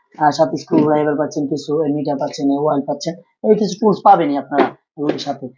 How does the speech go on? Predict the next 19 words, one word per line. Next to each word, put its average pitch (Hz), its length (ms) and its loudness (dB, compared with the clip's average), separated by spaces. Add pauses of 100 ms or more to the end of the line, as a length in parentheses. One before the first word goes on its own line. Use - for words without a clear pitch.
(260)
এটার 196 200 4
সাথে 202 280 2
যে 185 180 6
স্প্রেয়ারটা 294 480 4
পাবেন, 185 400 0 (1160)
এটা 170 180 6
হচ্ছে 165 240 2
এটা, 127 260 -2 (160)
এটা 156 160 0
নজল 156 400 4
বলেন 170 280 6
বা 156 120 6
যাই 147 180 4
বলেন 165 240 4
আপনারা, 190 380 0 (720)
এটার 151 160 4
সাথে 156 200 2
একটা 165 140 2
টিপ, 185 240 2